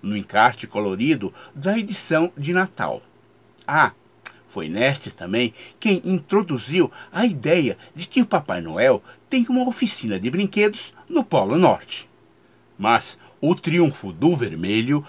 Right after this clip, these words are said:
veio com o ilustrador germano-americano J C Lydecker, nas capas da revista Saturday Evening Post, ao longo da década de mil novecentos e vinte.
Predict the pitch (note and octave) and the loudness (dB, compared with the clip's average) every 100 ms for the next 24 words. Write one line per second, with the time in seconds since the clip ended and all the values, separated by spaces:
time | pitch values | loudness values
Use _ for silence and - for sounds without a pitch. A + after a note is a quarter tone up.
0 | - - A2+ D#3+ F3 D3+ F#3 F#3 F3 G3 | -14 -12 0 2 4 2 0 0 0 -4
1 | - D#3+ D3 E3+ D3 C3+ A#2 E3 D#3+ D#3+ | 2 2 4 0 0 -2 0 0 0 0
2 | D#3 D3+ D3+ D3+ D3 - - - G#2+ D#3+ | -2 -2 0 0 -4 -8 -20 -8 0 0
3 | D#3 F#3 F3+ A#2 B2+ A2 - F#2 - - | 2 0 0 4 4 4 -2 -6 -8 -14
4 | _ - _ F#2 - - E3 E3+ F3 C#3+ | _ -20 _ -8 -8 -4 -2 2 0 0
5 | D#3+ D#3 D3 B2+ B2 C#3+ B2+ - _ - | 0 0 -2 -4 -2 -2 -2 -6 _ 0
6 | B2 C#3 E3 C#3+ D#3 - C#3+ C#3+ D3 D3 | 0 2 0 0 -4 0 -2 0 -2 2
7 | G3+ G3+ - - _ _ _ - C#2 A2 | 0 0 -8 -20 _ _ _ -8 -4 -4
8 | A#2 F2+ - F2+ C3+ D3 C#3+ C#3 D3 C#3+ | -4 -4 -4 0 0 2 0 0 0 -2
9 | D3+ D#3 E3 A2+ - - | -2 -2 -2 -2 -6 -18